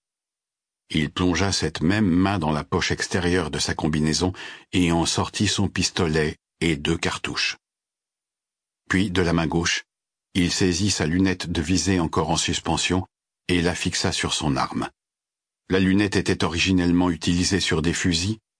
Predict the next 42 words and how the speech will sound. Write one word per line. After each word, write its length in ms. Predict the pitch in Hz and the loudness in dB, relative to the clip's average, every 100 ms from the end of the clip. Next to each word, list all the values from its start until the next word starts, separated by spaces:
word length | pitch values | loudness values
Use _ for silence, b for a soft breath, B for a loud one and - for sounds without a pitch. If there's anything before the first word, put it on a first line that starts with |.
| - | -2
mais 180 | 85 85 | 0 2
il 220 | 90 87 | 2 2
l'avait 220 | 82 90 | 2 2
modifiée 580 | 87 98 98 - 107 104 | 2 2 0 0 2 2
en 120 | 82 | 0
remplaçant 540 | 78 87 92 90 - 90 | 0 -2 0 -2 0 0
le 140 | 78 | 2
dispositif 720 | 85 90 98 92 90 - 85 | 0 0 0 0 0 -2 -2
de 100 | 78 | -2
fixation 640 | - - - 92 - 113 | -4 -4 -2 -2 0 0
par 200 | 92 82 | 0 -2
un 140 | 85 85 | 0 0
aimant, 340 | 85 82 78 - _ _ - | 2 2 0 -6 _ _ -4
de 100 | 82 | 0
manière 400 | 82 85 87 82 | 2 2 2 0
à 60 | |
pouvoir 340 | 82 82 87 - | -2 -2 0 0
s'en 140 | 90 | -2
servir 480 | 82 92 78 90 87 | 0 -2 -2 -2 -2
sur 180 | - 82 | -2 0
une 140 | 80 | 0
arme 240 | 78 73 78 | 0 0 -2
de 80 | |
poing. 340 | 80 - - - _ _ _ _ _ _ _ _ _ _ _ _ _ _ _ _ _ | -4 -6 -8 -8 _ _ _ _ _ _ _ _ _ _ _ _ _ _ _ _ _
La 140 | 85 | 0
majeure 320 | 98 117 147 110 | 2 2 2 0
partie 480 | 117 104 - 139 | -2 -2 0 2
des 240 | 95 80 95 | 2 0 0
armes 220 | 82 80 | 0 0
à 40 | |
feu 240 | 78 - 104 | -2 -2 0
terrestres 600 | - 90 90 80 - 76 | 0 0 0 -2 -2 -6
pouvaient 260 | 80 76 | -4 -4
tirer 300 | 78 - 80 | -2 -2 0
dans 100 | 76 | 0
l'espace. 640 | 76 71 - 69 - - - _ _ _ _ _ _ _ _ | 0 -2 -2 -4 -4 -6 -10 _ _ _ _ _ _ _ _
Le 120 | 73 | -2
vide 380 | 82 73 131 - | -2 2 0 0
n'était 280 | 80 80 78 | -2 0 -2
pas 220 | 80 78 | -2 -2
un 80 | 87 | -2
problème, 640 | - 92 87 98 73 67 | -2 -2 0 0 -2 -6